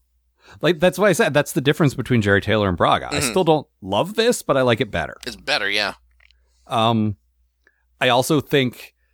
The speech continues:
Speaker 1: uh, I will give her credit, uh, Jerry Taylor again, for the whole, uh, Victorian holonovel thing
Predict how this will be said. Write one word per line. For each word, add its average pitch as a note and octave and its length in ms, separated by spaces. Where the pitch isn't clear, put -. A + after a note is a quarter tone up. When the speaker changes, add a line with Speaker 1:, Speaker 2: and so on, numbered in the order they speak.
Speaker 1:
uh, A2 380
I A#2+ 140
will A#2 100
give A2 180
her A#2+ 140
credit, G#2 380
uh, G#2 120
Jerry G2+ 220
Taylor A2 300
again, F2 240
for F#2+ 460
the C3 100
whole, E3+ 480
uh, B2 240
Victorian A#2 920
holonovel F#2 680
thing D#2+ 340